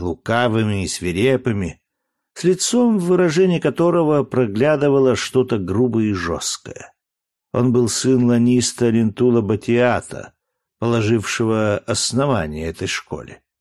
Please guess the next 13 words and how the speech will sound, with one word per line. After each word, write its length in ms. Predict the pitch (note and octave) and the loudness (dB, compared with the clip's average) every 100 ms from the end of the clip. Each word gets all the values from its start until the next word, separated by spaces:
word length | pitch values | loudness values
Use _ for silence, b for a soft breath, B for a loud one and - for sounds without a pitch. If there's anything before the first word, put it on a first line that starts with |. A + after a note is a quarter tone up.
| _ _ _ _ | _ _ _ _
которому 680 | - E3 B3+ C4+ C4 A#3+ G3+ | -4 0 2 2 4 4 2
так 280 | - G3+ - | 0 -2 -2
повезло, 680 | F3 E3+ D3+ F3+ C4 C#3+ - - | -2 0 0 0 0 0 -2 -10
что 320 | - D3 D3 | -6 -2 -2
в 60 | - | -2
какие-нибудь 720 | C3+ C#3+ C3 A#2 A2 A2+ G2+ | -4 0 0 2 0 -2 -2
тридцать 420 | A2 G2+ G2+ F#2+ | -2 -2 -6 -6
лет — 360 | - E3+ - - _ _ _ _ - | -4 -4 -6 -18 _ _ _ _ -6
Начав 600 | C3+ F#3 A3 F#3+ - - | -4 -2 -2 -2 -6 -8
в 60 | F#2+ | -2
несколько 580 | C#3 D#3 - G2+ - | -2 -2 -2 -4 -4
сотен 540 | F2 C#3 D3 A#2 F#2+ E2+ _ | -4 -4 -4 -2 -4 -6 _
гладиаторов, 880 | F#2+ G2+ E2+ D#2+ D#2 - E3+ G#3 | -4 -4 -2 -4 -4 -4 -6 -6